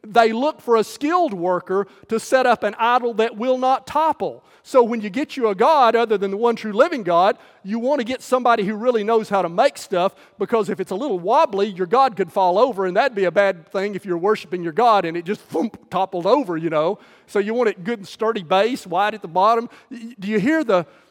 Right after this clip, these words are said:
do you hear a little bit of the, the mockery there?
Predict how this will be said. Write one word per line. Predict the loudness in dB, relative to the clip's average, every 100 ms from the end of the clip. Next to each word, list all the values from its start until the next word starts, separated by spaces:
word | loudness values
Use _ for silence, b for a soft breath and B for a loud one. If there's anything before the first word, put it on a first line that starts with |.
| b _
do | -10
you | -6
hear | -4
a | -4
little | -4
bit | -2 -2
of | -2
the, | -8 -14 _
the | -12
mockery | -6 -6 -6 -8 -8 -8 -10 -6
there? | -4 -4 -8